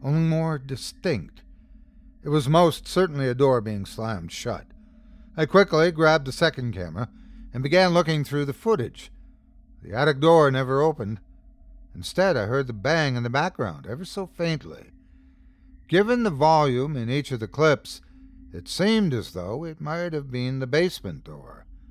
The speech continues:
After skimming through the rest of the footage and finding nothing else out of the ordinary, I decided to check the basement again. With a mixture of nerves and adrenaline,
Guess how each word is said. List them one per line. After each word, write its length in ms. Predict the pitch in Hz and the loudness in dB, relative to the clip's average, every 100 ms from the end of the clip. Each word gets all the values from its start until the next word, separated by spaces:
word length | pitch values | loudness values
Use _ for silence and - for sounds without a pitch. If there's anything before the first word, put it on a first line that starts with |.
| - - - - | -20 -20 -20 -16
After 320 | - 113 131 123 | -10 -6 -4 -6
skimming 400 | - 156 147 135 | -2 -2 -2 -2
through 300 | 127 139 151 | -2 -2 -2
the 100 | 135 | -4
rest 240 | 120 - | -6 -4
of 100 | 139 | -8
the 60 | 131 | -8
footage 500 | - 135 120 123 - - - - | -2 -2 -2 -4 -14 -20 -20 -6
and 140 | 139 | -2
finding 420 | - 185 185 165 | 2 2 4 0
nothing 280 | 165 151 147 | 2 0 0
else 340 | 156 151 143 147 | 2 2 0 0
out 140 | 139 | 0
of 80 | 131 | 0
the 120 | 123 | 0
ordinary, 520 | 147 160 131 92 107 - - - - - - | 2 2 0 -2 -6 -8 -20 -20 -20 -20 -10
I 100 | 117 | -6
decided 540 | 127 131 139 127 127 | -4 0 2 2 2
to 100 | 117 | -4
check 400 | 117 - 160 160 | -8 0 2 2
the 60 | - | -2
basement 500 | 113 139 131 - 107 | 0 0 0 -6 -8
again. 540 | 104 127 139 98 67 - - - - - - - - - - - - | -4 -2 -2 -4 -10 -18 -20 -20 -20 -20 -20 -20 -20 -20 -20 -20 -18
With 100 | 104 | -6
a 40 | |
mixture 440 | 123 196 - 220 214 | 2 2 2 0 0
of 120 | 196 | 2
nerves 540 | 156 131 120 139 151 | 2 2 0 -4 -8
and 300 | 98 104 139 | -8 -6 -6
adrenaline, 720 | 147 131 135 139 92 69 69 | -6 -6 -4 -4 -6 -10 -14